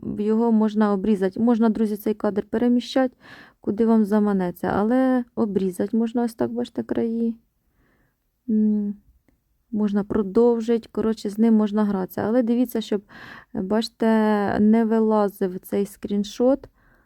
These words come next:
Е, на наступне відео ми його підганяємо ось під розмір крайнього відрізочка. Так, натискаємо.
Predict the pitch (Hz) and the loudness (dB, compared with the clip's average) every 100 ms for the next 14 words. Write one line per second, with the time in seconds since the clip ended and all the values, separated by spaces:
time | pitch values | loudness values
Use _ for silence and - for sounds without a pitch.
0 | _ _ - - 202 208 214 233 254 262 | _ _ -6 -2 0 2 4 4 4 4
1 | 254 - 208 214 - 226 214 190 190 180 | 0 -2 -4 -6 -6 -8 -6 -4 -4 -4
2 | 196 208 240 233 233 202 208 208 202 208 | -2 0 0 0 -2 -4 -2 0 0 0
3 | 240 247 247 - 214 226 - _ _ _ | 0 0 -2 -4 -6 -6 -12 _ _ _
4 | _ _ _ _ _ _ _ _ _ 220 | _ _ _ _ _ _ _ _ _ -4
5 | 247 - - 208 214 226 220 226 233 - | -4 -4 -4 0 0 0 0 0 0 -4
6 | 202 202 196 196 190 190 190 190 190 214 | -8 -6 -4 -6 -6 -6 -6 -6 -4 -4
7 | 190 170 - 190 170 _ _ _ _ _ | -4 -8 -12 -14 -16 _ _ _ _ _
8 | _ _ _ _ _ _ _ _ - 196 | _ _ _ _ _ _ _ _ -10 -8
9 | 180 - - 196 220 240 240 226 - 220 | -8 -14 -12 -2 0 0 -4 -10 -8 -4
10 | 208 202 196 190 | -2 -2 -4 -6